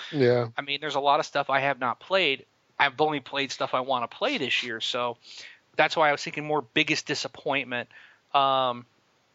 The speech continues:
Speaker 2: Battlefield three was not really, <sighs> it's not really a big disappointment because it is what I expected it to be.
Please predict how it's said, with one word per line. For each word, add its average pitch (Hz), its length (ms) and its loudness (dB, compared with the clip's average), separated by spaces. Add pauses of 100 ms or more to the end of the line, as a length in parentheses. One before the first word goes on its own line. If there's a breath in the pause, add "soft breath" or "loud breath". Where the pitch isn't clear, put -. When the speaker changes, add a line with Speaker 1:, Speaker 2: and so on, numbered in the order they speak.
(200)
Speaker 2:
Battlefield 185 500 2
three 196 280 -2
was 147 180 -4
not 156 260 2
really, 151 380 0 (840 loud breath)
<sighs> - 60 -4 (600 loud breath)
it's - 140 0
not 233 140 4
really 220 220 4
a 175 60 2
big 147 400 -2
disappointment 151 1040 -2
because 156 520 0
it 160 260 -4
is 160 260 0
what 151 140 -2
I 127 120 2
expected 123 580 0
it 120 120 -8
to 131 100 -2
be. 180 280 0